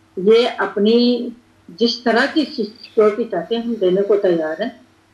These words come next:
ये बताएं कौन से अदारे, इन अदारों पे इन्हें शक है, कौन से लोगों पे शक है, हम उस हिसाब से इनके इर्द गिर्द हर तरह की security देंगे। इससे अलावा अब वो और क्या कर सकते हैं?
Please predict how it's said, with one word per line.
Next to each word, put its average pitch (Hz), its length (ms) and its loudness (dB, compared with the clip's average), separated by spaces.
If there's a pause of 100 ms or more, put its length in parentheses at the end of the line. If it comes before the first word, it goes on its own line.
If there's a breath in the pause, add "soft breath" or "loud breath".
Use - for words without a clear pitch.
ये 240 100 0
बताएं 196 640 -2
कौन 220 200 0
से 240 160 -2
अदारे, 190 580 -2
इन 180 160 0 (460)
अदारों 185 360 2
पे 185 140 0
इन्हें 180 220 0
शक 175 300 -4
है, - 240 0 (400)
कौन 233 120 2
से 226 160 2
लोगों 190 300 0
पे 240 140 -6
शक 190 320 -6
है, 277 200 -2 (320 loud breath)
हम 247 140 2
उस 254 160 -2
हिसाब 220 260 -2
से - 140 -4
इनके 247 300 -2 (420)
इर्द 220 200 -2
गिर्द 233 180 2
हर 208 260 -4
तरह 226 160 0
की 233 140 -10
security 208 440 0
देंगे। 180 400 -2 (360 soft breath)
इससे 294 280 2
अलावा 269 280 2
अब 240 500 -4
वो 262 160 0
और 247 300 0
क्या 254 220 -6
कर 233 180 -6
सकते - 380 -10
हैं? 160 140 -12